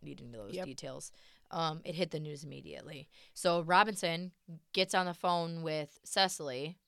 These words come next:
Speaker 1: and I don't know if it was, like, a text message or a phone call, but he's like, "Fuck, baby, they found her,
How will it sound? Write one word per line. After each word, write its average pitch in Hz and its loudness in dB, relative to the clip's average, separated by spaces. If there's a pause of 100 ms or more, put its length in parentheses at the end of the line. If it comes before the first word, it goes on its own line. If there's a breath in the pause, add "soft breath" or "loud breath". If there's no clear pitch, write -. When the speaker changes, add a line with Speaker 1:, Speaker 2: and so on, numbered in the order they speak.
(460)
Speaker 1:
and 156 0
I 151 4
don't 185 4
know 175 6
if 165 2
it 160 0
was, 160 -6
like, 147 -4
a - -12
text 175 2
message 180 0
or 160 -2
a 143 -6
phone 175 -4
call, 233 6
but 190 2
he's 160 0
like, 143 0
"Fuck, 156 0
baby, 143 -4
they 135 -4
found 139 -2 (520)
her, 160 -10